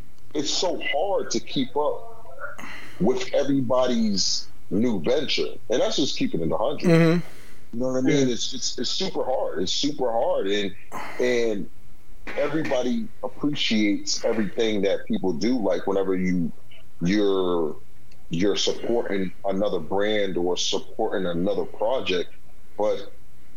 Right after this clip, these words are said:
Speaker 1: honestly, it's almost impossible to keep track of everyone's new project unless
Speaker 2: <laughs>
Speaker 1: you're, like, consistently on social media,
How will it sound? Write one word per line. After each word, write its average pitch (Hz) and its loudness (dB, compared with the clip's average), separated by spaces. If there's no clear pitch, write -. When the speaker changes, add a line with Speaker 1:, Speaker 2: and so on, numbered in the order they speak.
Speaker 1:
honestly, 120 0
it's 98 0
almost 110 0
impossible 90 0
to 107 0
keep - 0
track 127 -2
of 95 -2
everyone's 101 2
new 95 2
project 104 0
unless 101 0
Speaker 2:
<laughs> - -
Speaker 1:
you're, 85 0
like, 90 -4
consistently 98 0
on 85 0
social 87 -2
media, 107 0